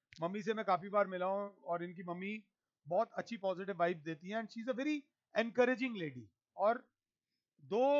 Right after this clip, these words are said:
जो जैसा भी होता है, but she always looks out for solution।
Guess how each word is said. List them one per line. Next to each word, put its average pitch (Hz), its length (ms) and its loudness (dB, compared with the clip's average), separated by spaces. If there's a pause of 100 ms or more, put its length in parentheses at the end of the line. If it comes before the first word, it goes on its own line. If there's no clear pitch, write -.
(260)
जो 226 120 0 (120)
जैसा 214 240 4
भी 277 100 0
होता 226 220 0
है, 277 80 4
but 311 240 -2
she 262 180 -8
always 262 300 -4
looks 285 280 -6
out 294 180 2
for 330 80 -2 (100)
solution। 220 420 -10